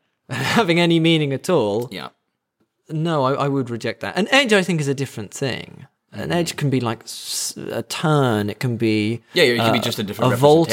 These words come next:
Speaker 2: representation,
Speaker 1: Yeah,
Speaker 2: right,
Speaker 1: it, it,
Speaker 2: yeah.
Speaker 1: it can be, it can be a subversion of expectation.
Speaker 2: Mm-hmm.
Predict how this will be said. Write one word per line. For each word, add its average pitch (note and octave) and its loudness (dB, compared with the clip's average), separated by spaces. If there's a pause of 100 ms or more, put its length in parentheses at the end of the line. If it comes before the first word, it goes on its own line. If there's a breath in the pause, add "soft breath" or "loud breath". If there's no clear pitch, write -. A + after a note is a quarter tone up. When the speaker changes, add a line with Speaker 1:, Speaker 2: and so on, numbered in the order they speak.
Speaker 2:
representation, A#2 2
Speaker 1:
Yeah, - -16 (120)
Speaker 2:
right, E3 2
Speaker 1:
it, F#3 2
it, F#3 4
Speaker 2:
yeah. G3 6
Speaker 1:
it F3 -2
can E3+ 2
be, D3 0
it C#3+ -2
can D3+ -4
be C3+ 2
a - -2
subversion C#3 2
of B2+ 2
expectation. - 0 (100)
Speaker 2:
Mm-hmm. F#2+ -12